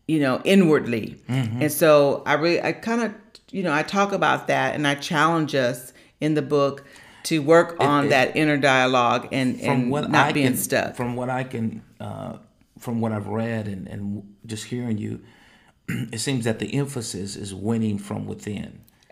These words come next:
Speaker 1: Absolutely.
Speaker 2: And, you know, and that whole Hello Monday, for some people, it is a day, it is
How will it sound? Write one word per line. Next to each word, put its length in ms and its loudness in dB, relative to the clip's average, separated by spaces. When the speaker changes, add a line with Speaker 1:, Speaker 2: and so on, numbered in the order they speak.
Speaker 1:
Absolutely. 600 0
Speaker 2:
And, 180 -12
you 140 -6
know, 480 -4
and 220 -4
that 300 0
whole 580 -4
Hello 320 -4
Monday, 800 -4
for 200 -12
some 240 -6
people, 260 -6
it 200 -2
is 180 -2
a 80 -6
day, 380 -4
it 220 -6
is 340 -8